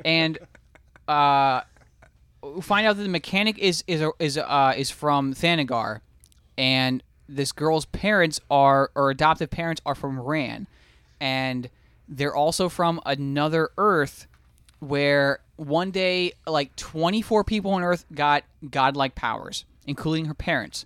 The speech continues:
Her parents had a daughter, which was her.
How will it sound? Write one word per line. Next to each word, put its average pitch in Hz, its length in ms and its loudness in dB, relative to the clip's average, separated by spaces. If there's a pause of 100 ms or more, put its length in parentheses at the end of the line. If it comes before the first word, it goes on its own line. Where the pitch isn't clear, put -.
(200)
Her - 100 -14
parents 151 360 -4
had 208 100 0
a 214 80 -2
daughter, 196 480 2 (240)
which 131 220 -8
was 151 180 -2 (200)
her. 165 400 -2